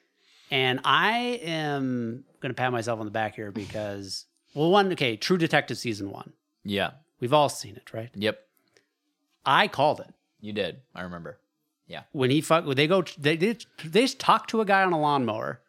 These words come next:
Speaker 2: Yeah.
Speaker 1: And I'm like, "That's the fucking murderer."
Speaker 2: Mm-hmm.
Speaker 1: Was right.
Speaker 2: You were right.
Speaker 1: Totally right. I just knew by the way that the filmmaking was done, like,
Speaker 2: Yeah,
Speaker 1: the way
Speaker 2: yeah,
Speaker 1: that they
Speaker 2: yeah.
Speaker 1: hung on him or something. I was like,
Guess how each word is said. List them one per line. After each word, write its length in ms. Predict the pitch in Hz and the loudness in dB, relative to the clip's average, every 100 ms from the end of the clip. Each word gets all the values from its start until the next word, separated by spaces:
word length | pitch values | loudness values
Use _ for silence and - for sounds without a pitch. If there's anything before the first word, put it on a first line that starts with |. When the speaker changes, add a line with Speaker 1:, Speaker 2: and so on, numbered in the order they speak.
| - | -14
Speaker 2:
Yeah. 260 | 95 95 - | -10 -10 -8
Speaker 1:
And 80 | 135 | -2
I'm 60 | 127 | 0
like, 140 | 120 - | 0 -4
"That's 380 | 113 120 143 - | 0 4 4 2
the 100 | 165 | -4
fucking 340 | - 147 123 | -2 -2 -2
murderer." 440 | 110 107 92 139 - _ _ _ | -2 -2 -6 -10 -14 _ _ _
Speaker 2:
Mm-hmm. 300 | 90 87 85 82 90 _ _ _ _ _ _ _ _ _ _ | -14 -12 -12 -14 -20 _ _ _ _ _ _ _ _ _ _
Speaker 1:
Was 220 | 127 117 | -2 0
right. 220 | 104 98 - _ | -2 -8 -12 _
Speaker 2:
You 160 | - 90 | -10 -6
were 80 | 80 | -6
right. 80 | 76 | -2
Speaker 1:
Totally 280 | 120 107 110 | 0 -2 -6
right. 200 | - - _ _ _ - _ _ _ _ _ _ _ _ 127 | -10 -12 _ _ _ -20 _ _ _ _ _ _ _ _ -2
I 80 | |
just 120 | 127 131 | 0 2
knew 220 | 143 147 | 2 4
by 140 | 143 | 4
the 80 | 135 | 4
way 140 | 131 | 2
that 80 | 123 | 2
the 80 | 113 | -2
filmmaking 600 | 110 131 117 110 98 104 | -2 -2 -2 -2 -6 -10
was 140 | 101 92 | -12 -10
done, 240 | 107 - | -10 -10
like, 140 | - 82 | -6 -2
Speaker 2:
Yeah, 60 | |
Speaker 1:
the 60 | 117 | 0
way 120 | 117 | 2
Speaker 2:
yeah, 60 | 113 | 2
Speaker 1:
that 60 | |
they 120 | 113 110 | 0 -2
Speaker 2:
yeah. 40 | |
Speaker 1:
hung 260 | - 123 120 | 0 0 2
on 200 | 107 104 | 2 2
him 140 | 98 | 0
or 60 | 98 | -4
something. 340 | - 104 101 | -4 -6 -6
I 60 | 104 | -4
was 120 | 107 | -4
like, 280 | 110 104 98 | -2 -4 -6